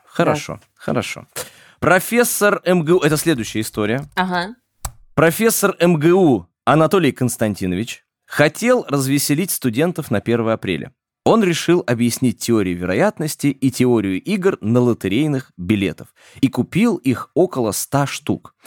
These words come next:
Speaker 1: Во время пары, когда профессор на билетах показывал студентам, как рассчитывать шансы на победу в лотерее,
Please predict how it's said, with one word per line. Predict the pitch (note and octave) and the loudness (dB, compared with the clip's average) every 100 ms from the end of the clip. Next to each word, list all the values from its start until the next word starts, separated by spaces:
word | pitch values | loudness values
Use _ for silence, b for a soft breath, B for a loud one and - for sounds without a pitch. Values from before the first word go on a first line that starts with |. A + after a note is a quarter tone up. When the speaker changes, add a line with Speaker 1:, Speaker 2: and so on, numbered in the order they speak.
| B | B
Speaker 1:
Во | C3+ | 2
время | G3 B3+ G#3 | 4 4 2
пары, | F#3 F3 E3 | 2 4 4
когда | D#3 C3+ B2+ | 0 0 0
профессор | A#2+ A#2 B2 - G2+ | 0 -2 -4 -4 -4
на | |
билетах | F#2+ G#2 F#2 - - | -2 -2 -4 -8 -8
показывал | F#2+ G#2 F2+ F2 | -2 -2 -2 -6
студентам, | - G#2+ G2 F2+ D#2+ | -4 -4 -2 -4 -8
как | - C#3 A#2+ | -2 0 0
рассчитывать | - F#2 - G#2 E2 - | -4 -10 -8 -6 -6 -4
шансы | - G2 F2 E2+ | -2 -4 -4 -6
на | F2 | -4
победу | F#2 F2 F2 | -4 -2 -2
в | |
лотерее, | F#2 A2 F3+ G#3 | -2 0 0 -2